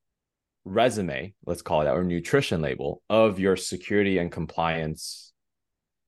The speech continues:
hard work, right? So a company that has done so much work to get a soc to, to get an iso, to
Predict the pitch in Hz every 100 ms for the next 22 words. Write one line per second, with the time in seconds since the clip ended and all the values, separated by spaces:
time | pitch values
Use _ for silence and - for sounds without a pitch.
0 | _ _ - 98 92 - - - _ _
1 | _ _ _ _ 76 76 - 95 85 -
2 | - 120 120 107 90 82 - _ _ _
3 | 87 87 85 - _ - 92 85 - 123
4 | 127 110 104 95 90 90 117 - 95 92
5 | - 92 - - - 87 87 - 85 80
6 | -